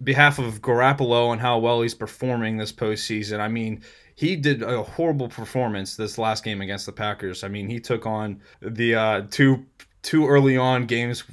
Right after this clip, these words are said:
by Tannehill, only averaging seventy-seven yards a game. Uh, why do you think he's gonna be even more dynamic now at this point? I don't see him being as dynamic. I see him being the same as he played against the Packers, and I see the Chiefs holding their ground.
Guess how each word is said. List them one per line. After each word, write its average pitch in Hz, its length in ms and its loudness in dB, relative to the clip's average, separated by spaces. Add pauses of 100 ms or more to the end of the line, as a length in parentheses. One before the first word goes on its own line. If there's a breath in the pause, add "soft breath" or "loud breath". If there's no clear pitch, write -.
(160)
by 110 180 2
Tannehill, 123 380 -2
only 113 420 -2
averaging 107 400 -4
seventy-seven 107 840 -4
yards 101 260 -6
a 92 60 -14
game. 98 400 -10 (340 loud breath)
Uh, 117 160 2
why 135 240 4
do 151 80 2
you 139 240 4
think 135 320 0
he's 120 160 -2
gonna 123 220 0
be 117 360 -4 (240)
even 127 220 -2
more 123 300 2
dynamic 110 580 -2
now 98 320 -6 (240)
at 104 140 -10
this 110 160 -4
point? - 280 -16 (360)
I 120 100 6
don't 160 160 4
see 156 200 0
him 143 160 6
being 131 240 4
as 123 140 2
dynamic. 110 480 -2
I 117 80 -2
see 123 200 -6
him 123 220 -4
being 117 240 -2
the 101 80 -6
same 123 380 -4
as 113 200 -4
he 117 100 -10 (180)
played 117 180 0
against 113 220 -6
the 120 60 -12
Packers, 107 520 -4
and 107 140 -6
I 107 80 -6
see 117 160 -8
the 107 80 -6
Chiefs 117 280 -8
holding 117 340 -6
their 113 100 -6
ground. 107 380 -6